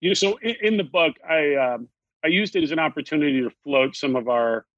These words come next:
more futuristic ideas. And the one that I expected would get the most negative reaction was the idea of non-lethal drones.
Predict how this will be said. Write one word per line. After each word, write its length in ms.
more 180
futuristic 720
ideas. 640
And 300
the 80
one 300
that 100
I 100
expected 720
would 220
get 220
the 60
most 420
negative 420
reaction 600
was 180
the 80
idea 280
of 80
non-lethal 520
drones. 580